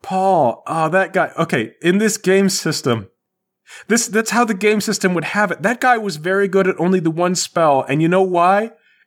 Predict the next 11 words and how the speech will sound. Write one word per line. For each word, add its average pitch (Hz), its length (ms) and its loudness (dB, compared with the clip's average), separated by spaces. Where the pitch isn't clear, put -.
It 190 160 0
cost 214 420 2
all 202 240 2
your 180 160 2
character 190 420 0
points. 107 360 -4
This 226 220 -2
is 202 100 -2
an 160 100 2
expensive 156 580 -2
power. 135 540 -2